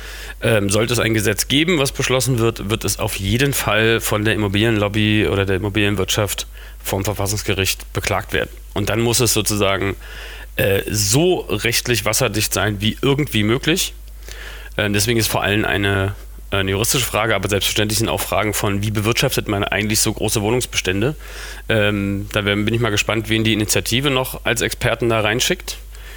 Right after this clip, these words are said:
Äh, möglicherweise kann die da nochmal andere Akzente setzen. Aber das ist, ähm, das war uns auch wichtig, äh, die Initiative benennt, ähm,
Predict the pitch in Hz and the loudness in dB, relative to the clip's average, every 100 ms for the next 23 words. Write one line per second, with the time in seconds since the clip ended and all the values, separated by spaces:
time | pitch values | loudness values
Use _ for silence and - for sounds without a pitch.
0 | - - 110 110 110 101 101 101 98 104 | -10 0 2 2 2 0 0 0 0 0
1 | 101 95 107 101 98 95 - 98 98 92 | 0 0 0 -2 -2 -4 -2 -2 0 -2
2 | - - - - - - - 110 113 113 | -4 -8 -10 -16 -16 -14 -6 0 2 2
3 | 127 127 135 - 120 123 117 113 110 - | 2 2 2 2 4 4 4 0 -4 -8
4 | - - 113 117 123 113 107 127 - 131 | -8 -2 2 2 2 0 0 0 2 0
5 | - - - - - - 110 104 107 110 | 0 -6 -14 -12 -8 0 2 4 2 2
6 | 107 113 117 135 117 107 107 120 - - | 2 2 2 0 2 2 2 0 -2 -4
7 | - - - 113 107 107 104 | -12 -8 0 2 2 2 -2